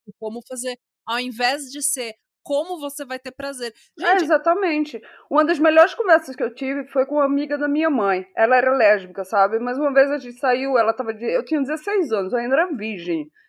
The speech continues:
Speaker 2: Ela tava aqui de visita aqui na Noruega, a gente saiu e a gente começou a fazer um papo, né? Ela perguntou pra mim,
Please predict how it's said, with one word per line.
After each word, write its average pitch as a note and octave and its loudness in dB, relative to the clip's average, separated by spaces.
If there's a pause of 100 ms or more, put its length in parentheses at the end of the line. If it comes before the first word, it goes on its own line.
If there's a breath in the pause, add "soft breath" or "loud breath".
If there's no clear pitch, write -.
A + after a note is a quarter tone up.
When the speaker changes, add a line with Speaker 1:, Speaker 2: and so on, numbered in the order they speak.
Speaker 2:
Ela A#3+ 2
tava C#4+ 0
aqui D4+ -2
de G#3+ -12
visita G#3 -10
aqui A3 -12
na G#3 -8
Noruega, G#3 4
a A#3+ -6
gente A3+ -12
saiu G#3 -2
e C#4+ -6
a E4+ -4
gente G4 -8
começou G#4 -4
a G#4 -6
fazer G4 0
um G4 -4
papo, F4+ 0
né? D#4 0
Ela G#4+ -2
perguntou A4+ -2
pra B4+ 2
mim, F#4 0